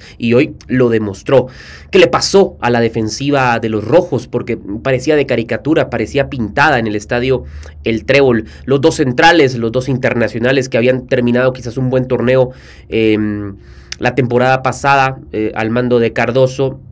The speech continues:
hoy no aparecieron, no estuvieron a la altura. Tampoco lo estuvo quizás, eh, el resto de la defensa, aunque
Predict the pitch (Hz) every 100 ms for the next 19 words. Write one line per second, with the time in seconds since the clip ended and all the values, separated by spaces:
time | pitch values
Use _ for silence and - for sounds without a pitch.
0 | - 127 139 139 120 120 123 117 - 113
1 | 107 - 131 123 117 120 123 117 113 107
2 | 104 101 - 131 113 - - - 147 127
3 | 147 143 131 - 143 131 127 117 127 131
4 | - - - - 113 110 110 123 120 131
5 | - 127 117 113 131 131 - 147 - 123
6 | 120 120